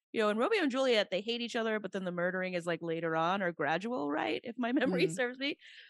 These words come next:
Speaker 1: Uh, but yeah, they, they wanna murder each other by nature. <laughs>
Speaker 2: Yeah.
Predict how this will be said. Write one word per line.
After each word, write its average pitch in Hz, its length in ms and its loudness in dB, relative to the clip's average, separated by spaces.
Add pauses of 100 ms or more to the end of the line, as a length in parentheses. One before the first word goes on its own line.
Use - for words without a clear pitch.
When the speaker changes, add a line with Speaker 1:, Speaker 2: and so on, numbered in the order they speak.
Speaker 1:
Uh, 202 360 4 (160)
but 202 260 2
yeah, 240 300 0
they, 226 260 0
they 233 180 2
wanna 294 240 2
murder 339 300 4
each 262 160 -2
other 165 200 2
by 190 200 0
nature. 214 640 -4
<laughs> 359 80 -8 (920)
Speaker 2:
Yeah. 180 280 -8